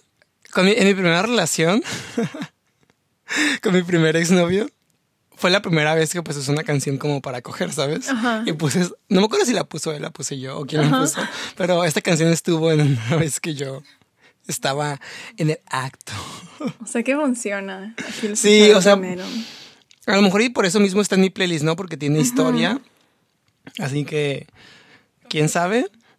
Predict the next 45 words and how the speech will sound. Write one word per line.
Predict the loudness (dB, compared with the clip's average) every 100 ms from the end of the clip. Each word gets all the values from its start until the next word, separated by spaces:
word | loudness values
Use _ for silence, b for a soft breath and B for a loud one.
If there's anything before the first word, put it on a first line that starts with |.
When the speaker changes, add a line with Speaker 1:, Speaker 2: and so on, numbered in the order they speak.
| -2
Speaker 1:
Pero | 0 0
ustedes | 0 0
cuéntenme, | 2 4 4 2
¿creen | 0 0 2
que | 2
aplica? | -2 -4 -4 -2 -2 -2 -4
O |
sea, | 0 0
sí | 0
está | 2 2
un | 2
poco | -2 -2 2 4 4 4 2 -2 -8 -14 _ -20 -6
cursi. | 2 2 4 2 2 0 B B B B B B -4
Siento | 0 2
que | 0 0
sí | 0
es, | 0 -2
o |
sea, | -2 -2
sí, | -2 -6
siento | -4 -4
que | -2
sí | -4
tiene | -2 0
un | 0
poquito | -2 -10 -8
de | -8
cursilería, | -8 -10 -8 -6 -4
pero | -4 -2 0
no | 2 2 2 2
a |
un | 4 4
nivel | 2 -2 -6
que | -6
dices | -6 -6 -8
como | -6 -4 -4 -8 -10 -14 B B B -6
empalagoso, | -4 -2 -2 -2 -4
solo | -4 -4 -4
es | -2
Speaker 2:
Ok. | -2 -2 -6 -8 -10 -12 -2
Speaker 1:
cursi | 0 0
suficiente | -2 -2 0 0 -2
para | -4
ser | -4 -6
sensual. | -4 -4 -6